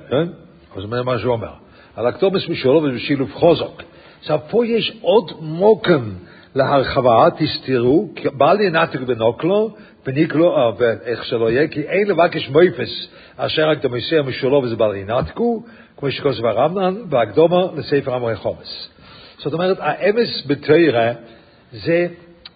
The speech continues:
אמס שהוא לא נמדד עם חשבונות מוכרחים, זה לא מוכרח אף פעם.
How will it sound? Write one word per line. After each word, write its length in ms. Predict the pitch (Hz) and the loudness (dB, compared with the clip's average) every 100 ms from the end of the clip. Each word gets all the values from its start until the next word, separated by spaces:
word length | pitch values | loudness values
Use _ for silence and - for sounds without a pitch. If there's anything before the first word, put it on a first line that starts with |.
| - 156 | -6 -2
אמס 420 | 208 180 - - - | 2 0 -2 -14 -14
שהוא 360 | 131 143 139 | -8 -4 0
לא 500 | 156 208 196 170 151 - - 147 127 - _ - _ _ | 2 6 8 6 4 -2 -20 -18 -20 -20 _ -20 _ _
נמדד 540 | 143 143 135 123 165 135 104 - - - _ - | -6 -4 -2 2 4 4 -2 -16 -20 -20 _ 0
עם 400 | 151 151 139 113 - - _ - | 2 4 0 -6 -12 -20 _ -12
חשבונות 880 | - 143 - 160 160 175 185 - - - _ _ - - | -2 -2 0 2 4 2 0 -6 -14 -16 _ _ -20 -12
מוכרחים, 800 | 131 147 - 143 143 170 160 - - | 0 0 2 0 2 4 4 2 -4
זה 120 | 139 | 2
לא 140 | 147 170 | 4 4
מוכרח 540 | 156 - 151 127 - | 2 0 0 0 -2
אף 200 | 131 117 - | -2 -4 -6
פעם. 200 | - | -10